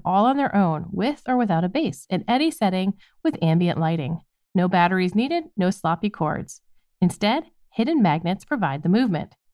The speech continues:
With over forty different designs, including world maps,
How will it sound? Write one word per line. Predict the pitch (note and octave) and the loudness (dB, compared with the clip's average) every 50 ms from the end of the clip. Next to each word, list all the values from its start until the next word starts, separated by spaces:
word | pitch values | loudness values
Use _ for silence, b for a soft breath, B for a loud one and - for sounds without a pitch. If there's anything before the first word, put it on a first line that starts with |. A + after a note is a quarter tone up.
| _ _ _ _ _ _ _ - | _ _ _ _ _ _ _ -2
With | G#3 G3+ | 0 2
over | G#3 G3 G#3 F#3+ | 2 2 2 0
forty | - - A3+ A3+ B3 D4 | 0 0 0 0 2 0
different | D4 D4+ D4+ - E4 D#4 | 0 0 0 -2 -2 -2
designs, | D#4 C#4 G#3 F#3 D#3+ D#3 D3+ D3 - G#3 - | 0 0 0 0 -2 -2 -4 -4 -6 -4 -2
including | G3+ F#3+ - - F#3 E3+ E3 D#3+ D#3+ F3 - - - _ - | -2 -2 0 0 0 2 2 2 0 -2 -4 -6 -12 _ -6
world | F#3 F3 D#3+ C#3+ C#3 D#3 | -4 -2 -2 0 0 0
maps, | E3 F#3 A3 C#4+ D4 - - - | 0 0 0 -2 -4 -8 -16 -20